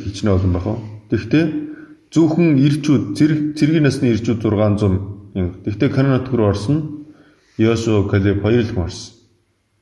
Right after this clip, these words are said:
Үгүй айлдах та. Тэдний олонх нь Бурхны талд нийцээгүй тул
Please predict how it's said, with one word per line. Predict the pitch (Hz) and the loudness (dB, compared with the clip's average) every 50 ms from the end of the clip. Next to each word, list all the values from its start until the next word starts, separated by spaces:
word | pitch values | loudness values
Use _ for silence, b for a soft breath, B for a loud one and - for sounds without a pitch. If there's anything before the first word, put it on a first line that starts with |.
| _ _ _ _ _ _ _ _ _ _ _ _ _ _ _ _ _ _ _ _ _ _ _ _ _ _ _ _ _ _ _ _ _ _ _ _ _ _ _ _ _ _ _ _ _ _ _ _ _ _ _ _ _ _ _ _ _ _ _ _ _ _ _ _ _ _ _ _ _ _ _ _ _ - _ | _ _ _ _ _ _ _ _ _ _ _ _ _ _ _ _ _ _ _ _ _ _ _ _ _ _ _ _ _ _ _ _ _ _ _ _ _ _ _ _ _ _ _ _ _ _ _ _ _ _ _ _ _ _ _ _ _ _ _ _ _ _ _ _ _ _ _ _ _ _ _ _ _ -6 _
Үгүй | 110 98 98 101 | 2 4 4 4
айлдах | 92 90 92 95 - - | 4 2 2 -2 -6 -4
та. | - 120 107 - - - - - - - - _ _ _ _ _ _ _ _ _ _ _ _ _ _ _ | -2 -2 -2 -2 -6 -8 -12 -14 -16 -18 -20 _ _ _ _ _ _ _ _ _ _ _ _ _ _ _
Тэдний | - - 123 120 127 147 143 | -4 -4 -2 0 2 2 2
олонх | 127 110 110 117 - 156 147 147 - | 4 2 2 2 0 -2 -2 0 0
нь | 143 131 104 | 0 0 0
Бурхны | 104 98 - 117 123 117 | 0 -2 0 -2 -2 0
талд | - 107 98 92 95 92 95 | 2 0 2 2 0 0 0
нийцээгүй | 101 107 107 104 107 110 110 101 110 107 107 | 0 0 0 2 0 0 0 0 0 0 0
тул | 139 160 156 | 0 -2 -2